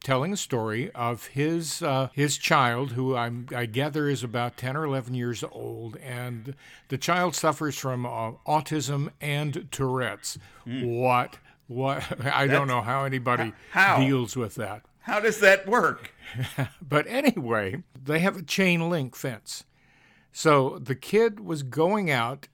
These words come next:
Speaker 1: uh, every day. This took him months. And, uh, little wires, uh, connect the fence to the fence posts and that sort of thing.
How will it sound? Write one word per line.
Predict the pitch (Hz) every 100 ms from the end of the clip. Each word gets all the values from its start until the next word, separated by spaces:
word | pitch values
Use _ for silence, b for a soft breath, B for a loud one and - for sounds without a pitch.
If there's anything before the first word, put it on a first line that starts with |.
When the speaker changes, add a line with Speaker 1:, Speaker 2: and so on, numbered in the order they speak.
| -
Speaker 1:
uh, | 151 -
every | 180 214 196
day. | 208 135
This | - 202 -
took | 220 -
him | 156
months. | 127 139 190 202 104 - - - b b b b _
And, | 170 147 147 143
uh, | - 151 151
little | 156 156 233 240 165
wires, | 131 131 160 165 143 120 104 - -
uh, | 156 127 -
connect | - 131 151 143 - -
the | 127
fence | - 131 120 -
to | 123
the | 117
fence | - 123 -
posts | 110 113 110 - -
and | 113
that | 110
sort | 139 127
of | 117
thing. | 120 117